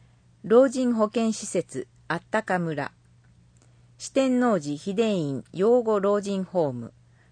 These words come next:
特別養護老人ホーム、特別養護老人ホーム、河原上園、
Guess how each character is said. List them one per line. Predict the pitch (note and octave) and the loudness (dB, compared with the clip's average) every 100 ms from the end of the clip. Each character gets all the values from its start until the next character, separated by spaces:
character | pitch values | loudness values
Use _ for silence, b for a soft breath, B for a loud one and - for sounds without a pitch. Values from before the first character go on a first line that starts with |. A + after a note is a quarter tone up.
| b | b
特 | G#3+ - B3+ | -6 -2 -2
別 | C4 - | -2 -2
養 | A#3 A#3+ F3+ | 2 2 2
護 | C#3+ | 0
老 | C3 E3 F#3+ | 2 2 2
人 | F3+ F3 | -2 -6
ホ | D#3 D#3+ | -6 -6
ー | B2+ | -6
ム、 | A#2+ - _ _ _ _ _ _ _ _ _ _ b b b b b - | -10 -16 _ _ _ _ _ _ _ _ _ _ b b b b b -4
特 | G#3 C#4 | -4 0
別 | C4+ C4 B3+ | -2 0 2
養 | B3+ G#3+ | 4 4
護 | D#3 C#3 | 2 2
老 | F3+ G#3+ | 4 4
人 | G3 G3 | 0 -4
ホ | E3 E3+ D3 | -2 -2 -2
ー | |
ム、 | B2+ - _ b b | -2 -10 _ b b
河 | - A3 B3+ | -2 4 6
原 | B3+ | 6
上 | A3 A3 F3 | 4 2 2
園、 | C3+ B2 - | 0 -4 -12